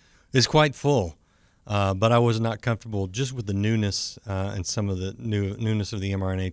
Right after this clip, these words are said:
you know, technology. And then when I saw it <laughs> wasn't doing anything, it wasn't really stop-, I mean, supposedly, okay, you're not gonna get it as bad, but I don't know. I may have gotten it. I had some virus, uh, in twenty twenty-two, late in the year,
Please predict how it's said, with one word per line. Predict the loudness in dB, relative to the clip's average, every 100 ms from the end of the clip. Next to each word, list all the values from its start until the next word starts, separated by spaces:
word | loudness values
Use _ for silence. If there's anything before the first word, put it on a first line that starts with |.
| _ _ _ -12
you | -10
know, |
technology. | -8 -6 -2 0 2 2
And | 2 2
then | 2
when | 2
I |
saw | 2 2 2
it | 2
<laughs> | 4
wasn't | 4 2 0
doing | 0
anything, | 0 -2 -6 -8 -8 -8 -12 -12 4
it | 8
wasn't | 8 8 6
really | 4 4 0 -4 -20 -20
stop-, | -8 -2 2
I | 2
mean, | 2 -4 -12
supposedly, | -8 2 2 2 2 0
okay, | 0 -4 -2 -4 -2
you're | -2 -2
not | -2 -2
gonna | -4
get | 0 0
it | 0
as | -4
bad, | -4 -2 -2 -2
but | -2
I | 0
don't | 0
know. | 2
I | 2
may | 4 4 2
have | 0 -2
gotten | -2 -2 -2
it. | -2
I |
had | 0 -2 -2
some | -2 -2
virus, | 0 -2 -2 -4 -6 -16 _ _ _ -6
uh, | -2 -2 -2 -4
in | -4
twenty | -6 -4 -2 -2
twenty-two, | -4 -8 -8 -6 -2 0 -2 -2
late | -2 -2
in | -2
the |
year, | 0 2 2 2